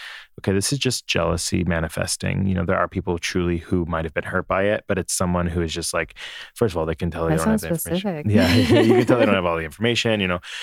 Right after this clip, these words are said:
Speaker 1: I think that's a big one that I'll be a little judgy about. Or if it is, you know, someone who just takes something way too far, like,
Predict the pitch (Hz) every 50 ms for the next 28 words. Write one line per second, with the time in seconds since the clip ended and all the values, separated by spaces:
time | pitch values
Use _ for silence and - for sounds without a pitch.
0 | - - - - - - 110 - 123 113 - 90 87 - - 95 82 101 95 92
1 | 98 98 101 104 104 98 92 - 95 92 92 87 92 98 92 92 92 92 92 92
2 | - - 101 98 101 90 98 98 90 98 101 95 101 104 - - - - 117 135
3 | 156 - 190 - - 113 127 127 - - - - - 165 175 151 117 107 104 110
4 | - - 123 117 123 127 127 113 120 117 98 110 - - - 107 92 - - -
5 | 101 95 - 113 110 101 92 92 92 92 - - 101 87 - - 85 82 82 85
6 | 90 101 107 110 - - - 95 92 90 - -